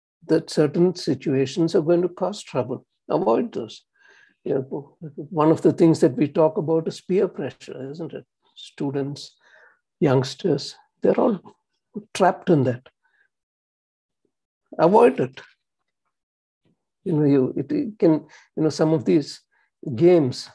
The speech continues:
oh, I forget the name of that game now. People have, youngsters have committed suicide playing those, uh, dangerous games. Avoid situations. You, if you know that something is going to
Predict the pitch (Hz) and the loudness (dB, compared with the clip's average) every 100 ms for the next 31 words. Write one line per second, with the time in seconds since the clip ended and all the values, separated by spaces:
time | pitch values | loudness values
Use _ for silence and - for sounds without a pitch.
0 | - 147 147 156 135 135 147 147 131 139 | -12 -6 -6 -4 -6 -6 -4 -4 -2 0
1 | 143 151 131 - - - 147 120 165 196 | 0 0 0 -4 -4 -4 -4 2 2 4
2 | 127 113 117 _ 185 175 165 160 170 143 | 0 -6 -12 _ -6 0 0 2 0 0
3 | - 196 - - 147 165 175 - 180 190 | -4 -8 -10 -4 0 2 2 2 2 2
4 | 143 160 170 160 147 - 165 202 - - | -4 -2 -2 -4 -8 -4 0 0 -2 -6
5 | 92 - _ _ _ _ _ _ _ _ | -8 -10 _ _ _ _ _ _ _ _
6 | _ - _ _ - 131 170 156 151 139 | _ -20 _ _ -16 -4 2 4 6 4
7 | 143 131 - _ _ _ _ _ - 170 | 2 0 -10 _ _ _ _ _ -12 -8
8 | 185 214 165 165 175 170 139 - - 117 | -8 -2 4 6 6 6 4 0 -6 -6
9 | 110 - - _ _ _ _ _ _ _ | -8 -16 -20 _ _ _ _ _ _ _
10 | _ _ _ _ 269 208 - 196 202 208 | _ _ _ _ -18 -18 -10 -6 -6 -8
11 | - - _ - 170 220 302 320 202 - | -18 -20 _ 0 2 4 2 0 -2 2
12 | 170 127 143 117 - 175 196 285 170 220 | 4 4 0 -2 2 4 6 2 0 4
13 | 208 190 190 214 208 220 - - 170 170 | 6 6 6 6 2 -4 -6 -2 -2 2
14 | 175 170 170 170 160 156 147 131 | 2 2 0 -2 0 -2 -6 -8